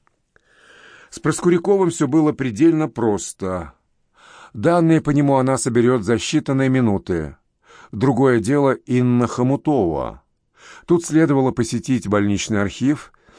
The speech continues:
и пообщаться с теми, кто работал там в начале шестидесятых, если такие еще имелись. Однако предстояло решить, в какой роддом направить свои стопы. В городе их шесть.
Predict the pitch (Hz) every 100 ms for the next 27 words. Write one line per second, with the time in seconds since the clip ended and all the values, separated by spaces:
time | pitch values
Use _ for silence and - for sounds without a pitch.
0 | _ - 170 156 - 139 - 127 - 147
1 | 135 - 117 110 131 127 117 120 113 104
2 | - 113 110 - 117 - 110 127 - 131
3 | 78 65 - - _ - - 104 104 123
4 | 113 110 - 95 87 98 110 120 85 64
5 | - - _ _ - - 127 143 196 175
6 | 170 151 - 143 147 143 147 - 117 98
7 | - 120 117 135 120 95 156 151 117 110
8 | 113 117 113 117 123 - 160 131 - 76
9 | 52 _ _ _ _ _ _ - - 113
10 | 113 139 175 139 151 147 - 82 73 -
11 | -